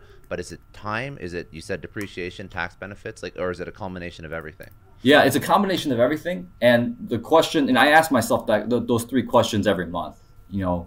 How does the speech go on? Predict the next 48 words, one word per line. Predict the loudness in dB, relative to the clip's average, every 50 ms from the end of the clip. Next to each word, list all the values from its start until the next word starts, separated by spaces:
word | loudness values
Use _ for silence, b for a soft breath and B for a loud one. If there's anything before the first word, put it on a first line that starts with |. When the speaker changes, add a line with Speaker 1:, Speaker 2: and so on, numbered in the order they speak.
| -12 -8 -4
Speaker 2:
uh, | -2 -2 -2
for | -2 0 6 8
all | 8 10 10
my | 8 4
businesses. | 2 -2 -6 -8 -10 -14 -14 -16 -16 -16 -18 b b b b b b b 0
And | 0 0 2 4
recently, | 6 6 6 6 4 2 2 2 2 2 0
you | 0 -2 0
know, | 0 0 0 0 -2
inflation's | -2 -4 -6 -2 2 4 4 4 4 2 0 0 0
been | 0 -2 -2
a | -2 -2
really | -4 -6 -6 -4 -2 0 2 0 0
big | 0 0 -2 -2
concern | -2 -6 -8 -6 -6 -6 -6 -6 -6
for | -6 -8
a | -8 -8
lot | -6 -2 -2 -2 -2
of | -2
big | -6 -10 -10
investors. | -10 -8 -4 -2 -2 -2 -2 -6 -12 -14 -16 -14 -12
You | -8 -6
know, | -4
I | -4 -4
mean, | -4 -4
inflation's | -6 -4 -4 -6 -4 -4 -4 -6 -6
at | -6
seven | -4 -4 -4 -4 -4
point | -4 -6 -6 -4
nine | -4 -6 -6
percent | -8 -10 -12 -4 -2 0 0 0
as | -2 -6 -8
reported | -12 -12 -6 -4 -4 -4 -4 -8
in | -10
February | -4 -2 -2 -2 -2 -4 -6 -8
of | -10 -12
this | -16 -14 -6 -2
year. | -2 0 0 -2 -4 b b b b b b b b
A | -4
lot | -4 2 6 8 8 10 8
of | 6 4
real | 4 2 2
estate | 2 0 0
investors | 0 0 0 -2 -2 -4 -6 -6
are | -6
worried | -4 -2 -2 -2 -2 -2
about | -4 -4 -6 -8 -8 -10
that. | -10 -10 -10 -10 -12